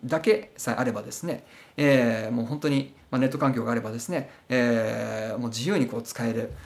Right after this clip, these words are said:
えー、無限にこう質問ができるような、はい、えー、いうふうになってますので、えー、例えばその、この「Hey Google」って言った後に、えー、こう、「元気？」とか、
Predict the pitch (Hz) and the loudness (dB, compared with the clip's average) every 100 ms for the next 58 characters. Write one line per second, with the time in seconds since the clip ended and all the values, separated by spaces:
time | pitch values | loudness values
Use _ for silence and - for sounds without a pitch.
0 | - 117 113 113 - 139 127 170 160 160 | -6 -2 0 -2 -6 -6 0 0 2 0
1 | 151 - 135 127 120 117 117 123 110 104 | -2 0 0 2 0 0 -2 -2 -4 -8
2 | 101 - - - - - - 113 104 - | -14 -16 -16 -16 -18 -20 -14 -12 -10 -14
3 | _ _ 120 117 113 107 104 98 - - | _ _ -2 0 -2 -8 -10 -10 -8 -8
4 | - - 135 147 120 117 110 110 - 113 | -6 -2 0 2 2 0 -4 -6 -6 -4
5 | 123 113 - - - 123 147 160 120 117 | -2 -2 -6 -18 -10 -6 0 2 2 0
6 | 113 - - - _ _ _ _ _ - | -6 -8 -18 -20 _ _ _ _ _ -8
7 | 117 113 110 113 117 - 117 151 165 185 | -8 -6 -8 -8 -8 -8 -8 -6 -4 -4
8 | 220 - - _ 117 117 113 110 117 113 | -4 -8 -16 _ 0 0 0 -4 -4 -4
9 | - - - _ _ _ _ _ _ - | -6 -14 -20 _ _ _ _ _ _ -2
10 | 127 117 - 120 120 107 | 0 0 0 -4 -4 -10